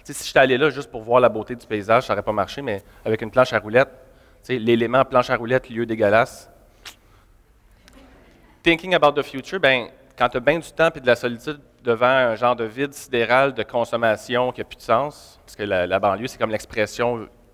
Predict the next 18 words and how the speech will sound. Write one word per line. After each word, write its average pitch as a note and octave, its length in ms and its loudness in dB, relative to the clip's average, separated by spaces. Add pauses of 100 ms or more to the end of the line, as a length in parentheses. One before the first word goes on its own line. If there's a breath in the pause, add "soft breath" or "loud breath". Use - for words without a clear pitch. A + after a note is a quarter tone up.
(260)
viscérale B2+ 760 0
du A2+ 140 -16
vide A2 300 -6
de B2 60 0
la A2 60 4
société G#2 280 -10
de - 40 -14
consommation, G#2 480 -4 (440 soft breath)
pour G2+ 100 -6
moi. A2 320 -4
J'avais A#2+ 260 -2
lu D3 100 -6
Jean D3 140 2
Baudrillard A#2+ 460 0
aussi A#2+ 180 -8
à A#2 60 -2
quinze G2 240 -8
ans. C3 80 -12